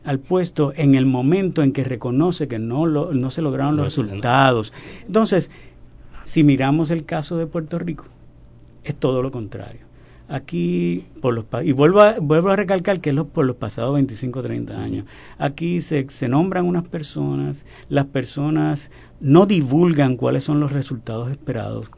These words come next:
Speaker 1: cómo se va a beneficiar el, el país y sus ciudadanos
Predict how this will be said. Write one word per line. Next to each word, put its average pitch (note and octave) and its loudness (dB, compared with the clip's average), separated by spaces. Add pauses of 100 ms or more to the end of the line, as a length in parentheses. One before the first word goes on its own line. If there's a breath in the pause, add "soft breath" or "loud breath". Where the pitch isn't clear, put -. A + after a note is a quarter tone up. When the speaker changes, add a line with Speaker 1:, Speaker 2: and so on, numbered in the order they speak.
Speaker 1:
cómo E3+ 2
se E3+ -2
va C#3+ 0
a C#3+ 0
beneficiar C3+ -4
el, C3 -6
el C3 -6
país A#2 -8
y C#3 -4
sus - -10
ciudadanos B2 -4